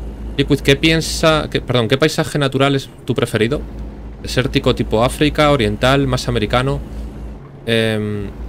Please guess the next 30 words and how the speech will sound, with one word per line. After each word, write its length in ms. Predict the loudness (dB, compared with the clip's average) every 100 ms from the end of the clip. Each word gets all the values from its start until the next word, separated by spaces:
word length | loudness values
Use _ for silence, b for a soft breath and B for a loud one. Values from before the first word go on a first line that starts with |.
| -2
mi 120 | 0
paisaje 500 | 2 2 0 2 2
preferido 640 | 4 2 2 4 4 2 0
es 180 | 0 4
la 140 | 4
nieve, 260 | 4 2 2
tío. 180 | 0 -2 -8 -12 -10 -10 -10 -10 -10 -12 -10 -12 -10 -10 -10 -10 -10 -10 -6
A 100 | 2
ver, 180 | 2 2 -2 -12 -14 -16 -18 -18 -18 -18 -18 -18 -18 -18 -14 -2
yo 80 | 2
siempre 280 | 2 4 6
diré 220 | 6 4
que 160 | 4 2
los 160 | 2
paisajes 420 | 2 2 0 -2
más 160 | 0 0
bonitos 320 | 0 -2 0
que 80 | 0
he 40 |
visto 300 | -2 -2 -6 -6 -18 -20 -20 -20 -20 -16 -6
han 120 | -4
sido 220 | 0 0
en 60 | 0
Suiza. 360 | 0 -4 -4 -10 -10 -10 -10 -4
Cuando 240 | -2 0
yo 100 | 2
he 20 |
estado 220 | 2 4 2
en 80 |
Suiza, 400 | 0 -2 0 -2